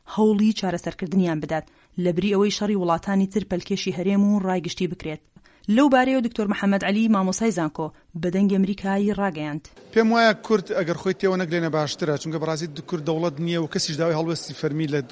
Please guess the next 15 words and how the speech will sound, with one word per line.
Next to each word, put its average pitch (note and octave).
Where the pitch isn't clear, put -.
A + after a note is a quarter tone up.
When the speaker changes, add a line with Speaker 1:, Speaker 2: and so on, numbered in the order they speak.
Speaker 2:
کورد C#3
ناکا، C#3+
لە D3+
باشین C#3+
دۆخدا D#3+
بێ D#3
بێلایەن C#3
بێ D#3
و -
لە D#3
هەمووشی F#3
گرنگتر D#3+
جەخت D#3
بکاتەوە E3
لەسەر D#3